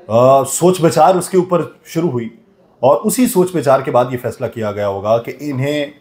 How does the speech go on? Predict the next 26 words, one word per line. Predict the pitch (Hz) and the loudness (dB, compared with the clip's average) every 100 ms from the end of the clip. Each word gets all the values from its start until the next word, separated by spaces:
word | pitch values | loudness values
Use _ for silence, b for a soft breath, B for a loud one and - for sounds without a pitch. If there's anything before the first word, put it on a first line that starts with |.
| _ | _
पाकिस्तान | 123 113 117 113 104 | -2 -2 -4 -6 -6
से | - | -8
निकाल | 98 85 80 73 | -14 -12 -12 -14
दिया | 78 | -18
जाए, | 73 - - - b b b | -18 -20 -20 -20 b b b
ताकि | - 131 139 175 180 175 - _ 131 | 0 0 2 2 4 2 -4 _ -4
ये | 151 | -2
मेरे | 147 147 160 190 | 0 0 4 4
आसाब | 156 135 - 139 156 - | 4 2 0 -2 -2 -2
के | |
ऊपर | 156 143 160 131 | -4 -2 -4 -2
जो | 147 143 143 - | -2 -2 -2 -6
इस | 143 143 | -6 -2
वक्त | 151 - | -4 -2
कमजोरी | - 127 110 175 214 | -4 -2 2 4 4
सवार | 185 90 87 92 85 | 2 -4 -6 -8 -10
है | 85 82 - b b b b b b | -12 -14 -16 b b b b b b
कि | 147 151 156 151 143 | 2 4 4 2 0
मेरे | 160 185 | 4 4
घर | 123 117 | 4 0
वालों | 170 156 147 | 2 2 0
को | 139 | -4
कोई | 135 123 | -4 -4
परेशानी | 107 98 - 92 95 | -4 -8 -10 -12 -12
ना | 85 | -14
हो, | 80 80 | -16 -20